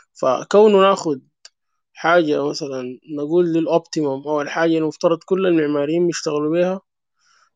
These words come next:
أنا بشوف الحاجة دي صعبة جدا أو تكاد تكون، مم، يعني مجحفة في حق الباقيين. فبتعتمد على التراك المعماري ماشي فيه. فبفتكر كده. ف-، <clears throat> في، أنا بشوف المين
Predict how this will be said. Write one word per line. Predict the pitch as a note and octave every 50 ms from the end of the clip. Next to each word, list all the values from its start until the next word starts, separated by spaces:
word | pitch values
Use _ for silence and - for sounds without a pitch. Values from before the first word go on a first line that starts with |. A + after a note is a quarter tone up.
| _ _ -
أنا | D#3 E3 E3+
بشوف | E3+ D#3+ F#3+ F3+
الحاجة | F#3 F3 - F#3+ F#3+ F#3
دي | F3 E3+
صعبة | E3 - F3 E3+ E3+ D#3+ D3+
جدا | D3+ D#3 D#3 D3 _ - C#3 C3+ C3+ C3+ C#3
أو | C#3+ D3 D#3 D3+
تكاد | D3 - D3+ - E3+ D#3+
تكون، | D#3+ - - D3+ - D#3+ E3 E3+ E3+ E3+ E3 - _ _ _ _ _ _ _ _ _ _ _ _ _ _ _ _ _ _ D3
مم، | D3+ D3 D3 D3 D3 D3 D3 D3 D3 D3 D3 D3 D3
يعني | D3 C#3+ C#3+ D3+ D3+ D#3
مجحفة | E3+ F#3+ G3+ - - F3 D#3 D#3+
في | D3+ - D3+ D3 D3 -
حق | - D#3 D3+ C#3 D3+
الباقيين. | D3 C#3 C#3 C#3+ C#3+ C#3+ D3 D3+ D3+ C#3+ C#3 C3+ C3+ _ _ _ _
فبتعتمد | C#3 C#3 C3+ C#3+ D3+ D#3 - C4 - - A3 A3+ G#3+
على | G3+ F3+ E3+
التراك | E3 - - F#3+ G3 G3+ F#3+ G3 F#3
المعماري | D#3+ D#3 D3+ D3 D3 D3 D3 D#3+ E3+ F3 E3+ E3 D#3
ماشي | D#3+ D#3+ D#3+ - - D3
فيه. | - C#3+ C#3 C3+ C3 _ _ _ _ _ _ _ _ _ _ _ _ _ _ _ _ _ _ _ _ _
فبفتكر | D3+ C#3+ C#3 C#3+ C#3+ - - G3 F#3+ - D#3 -
كده. | - - D#3+ D3+ C#3+ C3 C3 - _ _ _ _ _ _ _ _ _ _ _ _
ف-، | D3 C#3+ C#3 C3+ C3 - - _ _ _ -
<clears throat> | - - - - G3 - - -
في، | A3 A#3 B3+ B3 A#3+ - - _ _ - _ _ _ _ _ _ -
أنا | G3 A3+
بشوف | A3 G#3 F#3+ B3 A#3+ - A3+
المين | G3 F#3 E3 - D#3+ D#3+ D#3+ E3+ F#3+ G#3 G3 F#3+ F#3+ G3 G3